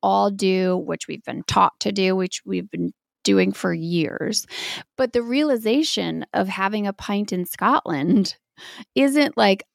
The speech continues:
"Oh, this is great cultural, yay." It's like, "Holy shit, this ethanol is working its way through my body, poisoning me, making me feel like shit. And then I'm gonna miss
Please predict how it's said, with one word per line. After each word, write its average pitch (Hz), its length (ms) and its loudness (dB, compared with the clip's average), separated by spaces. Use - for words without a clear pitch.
"Oh, 254 320 4
this 220 200 -2
is 226 140 -6
great - 600 -2
cultural, 240 840 0
yay." 247 640 2
It's - 360 -2
like, 202 300 2
"Holy 226 400 4
shit, - 300 2
this 190 180 -2
ethanol 196 500 2
is 175 100 -4
working 185 360 -2
its - 160 -6
way 185 160 0
through 190 200 -8
my 175 120 0
body, 165 600 0
poisoning 180 540 2
me, 175 300 0
making 185 320 -4
me 175 120 -2
feel 185 180 0
like 175 200 -2
shit. 170 460 -2
And 196 140 -2
then 208 100 2
I'm 247 120 2
gonna 240 180 2
miss 226 260 2